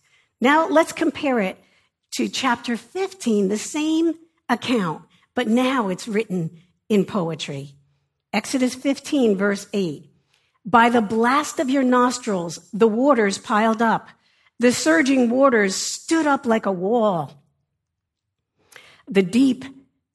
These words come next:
waters congealed in the heart of the sea." You see the difference?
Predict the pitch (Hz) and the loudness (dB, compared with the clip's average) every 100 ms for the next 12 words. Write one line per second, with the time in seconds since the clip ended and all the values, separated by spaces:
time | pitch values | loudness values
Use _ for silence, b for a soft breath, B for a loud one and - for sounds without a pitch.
0 | - 190 233 214 185 175 - 208 175 180 | -4 2 2 2 -2 -4 0 0 0 -2
1 | 226 254 214 165 156 - _ _ - 202 | 0 0 0 -4 -10 -18 _ _ -2 0
2 | 175 170 208 190 175 170 156 - 175 139 | 0 -2 -4 -4 -4 -6 -8 -8 -8 -8
3 | 143 _ _ _ _ 240 - 370 262 240 | -12 _ _ _ _ -6 0 0 2 0
4 | - 311 - - | 0 -2 -2 -8